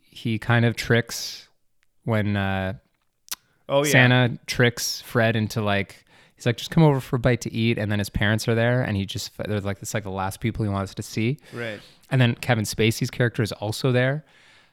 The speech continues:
Speaker 1: for some, you know, some, like, convoluted, like, some, "Oh yeah, we just had to fit him into the scene." So he ran into the parents and they invited him. But, like,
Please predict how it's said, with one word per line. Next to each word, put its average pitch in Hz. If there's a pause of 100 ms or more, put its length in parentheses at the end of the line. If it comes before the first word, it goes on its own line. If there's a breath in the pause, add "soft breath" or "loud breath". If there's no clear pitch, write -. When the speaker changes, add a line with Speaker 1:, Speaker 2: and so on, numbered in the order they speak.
(240 soft breath)
Speaker 1:
for -
some, 110
you 113
know, 98
some, 107
like, 104
convoluted, 101
like, 101
some, 98 (260)
"Oh 123
yeah, 117
we 101
just 104
had 107
to 101
fit 110
him 101
into 101
the 87
scene." 98
So 90
he 107
ran 95
into 87
the -
parents -
and 98
they -
invited 90
him. -
But, 117
like, 110